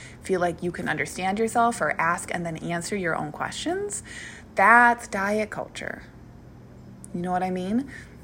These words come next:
Diet culture is reinforcing the narrative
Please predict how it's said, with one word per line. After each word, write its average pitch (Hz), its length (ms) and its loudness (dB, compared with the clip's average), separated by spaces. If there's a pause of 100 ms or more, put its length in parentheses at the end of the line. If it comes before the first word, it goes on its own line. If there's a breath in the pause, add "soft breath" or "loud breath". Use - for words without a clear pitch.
(200 loud breath)
Diet 202 380 6
culture 180 380 0
is 175 120 -2
reinforcing 208 840 0
the 160 80 -2
narrative 208 680 0